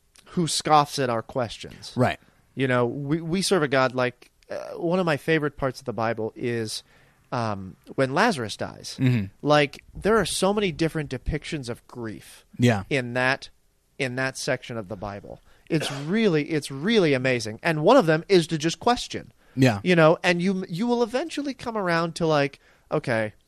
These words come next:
Speaker 1: you know, or, or the, the, the character in the Bible does, to, like, okay, you know,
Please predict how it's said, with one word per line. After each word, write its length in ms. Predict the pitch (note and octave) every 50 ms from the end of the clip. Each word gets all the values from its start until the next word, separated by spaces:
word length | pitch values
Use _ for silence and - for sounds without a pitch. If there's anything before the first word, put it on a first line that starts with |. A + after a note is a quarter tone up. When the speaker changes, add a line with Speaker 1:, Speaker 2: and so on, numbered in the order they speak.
| _ _ _ _ _ _ -
Speaker 1:
you 100 | F3 E3+
know, 80 | D#3+
or, 220 | - G#3 F#3+ F3+ F#3
or 260 | F#3 G3+ F3+ E3+ E3
the, 220 | D3 C#3+ D#3 C#3+
the, 220 | C3+ D3 C#3 C#3 C3
the 240 | C3 C3+ C#3+ C#3
character 380 | C#3 - - D#3 D3 C#3 - C#3
in 80 | C3 A#2+
the 60 | A#2
Bible 240 | A2+ C3 C3+ B2 B2
does, 300 | - G#2+ G2 G#2 - - _ _ _ _ _ _ _ _ _ _
to, 180 | - - E3+ D#3
like, 260 | C#3+ C#3+ C#3+ C#3 - -
okay, 280 | E3+ E3 - D#3+ D3
you 120 | C#3+ C#3 C#3+
know, 240 | C#3 C3 C3 B2+